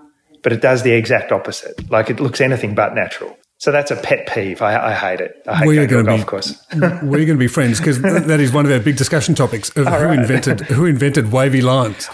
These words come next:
Speaker 1: Well, there's nothing
Speaker 2: Uh,
Speaker 1: wrong with a straight line, and you see a lot, n-, nothing against superintendents, but a lot of it's done by superintendents thinking that, "Oh,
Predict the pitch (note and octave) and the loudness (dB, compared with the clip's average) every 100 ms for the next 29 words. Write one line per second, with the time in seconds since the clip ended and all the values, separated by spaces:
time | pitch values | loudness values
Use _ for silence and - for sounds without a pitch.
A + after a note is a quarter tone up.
0 | C4 A3+ G3 A3+ A#3 C#3 C#3+ D#3 D#3 - | 0 2 2 0 0 2 2 2 0 0
1 | E3 C#3+ C3+ C#3+ F#3 A2 G#2 C#3+ D3 G#3+ | 0 0 0 0 0 -4 -4 -2 0 2
2 | F3+ C#3 C3+ F3+ G3+ F#3 F#3+ C#3+ C3 B2 | 4 2 0 -2 0 0 2 0 0 0
3 | C#3 C3 A#2 D3 C#3+ F#2+ - C3 C3 D#3+ | -4 -2 -2 0 -2 -4 -6 0 2 2
4 | B2+ A#2+ - A#2 A2+ - - G#2+ A2 C3 | 0 -2 -2 -2 -2 -10 -4 -2 0 -2
5 | A#2+ A2 B2 G#2 G#2 - - A2+ A2 G#2 | -2 -2 -4 -4 -6 -8 -6 -6 -6 -8
6 | G#2+ - A2 | -6 0 0